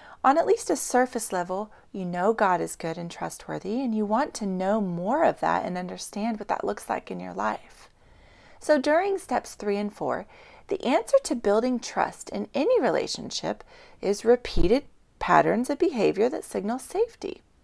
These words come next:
So I want you to ask yourself a question. In what ways has God repeatedly shown up, signaled his safety, provided and indicated similar goals to me in wanting and promoting my good,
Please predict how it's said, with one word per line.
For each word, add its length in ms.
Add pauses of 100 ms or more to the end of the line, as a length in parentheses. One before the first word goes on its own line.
(600)
So 180
I 80
want 260
you 140
to 160
ask 260
yourself 380
a 60
question. 580 (1200)
In 300
what 280
ways 680 (200)
has 260
God 360
repeatedly 720
shown 440
up, 260 (440)
signaled 600
his 180
safety, 640 (540)
provided 800
and 160
indicated 640
similar 400
goals 380
to 120
me 260
in 300
wanting 420
and 140
promoting 460
my 160
good, 380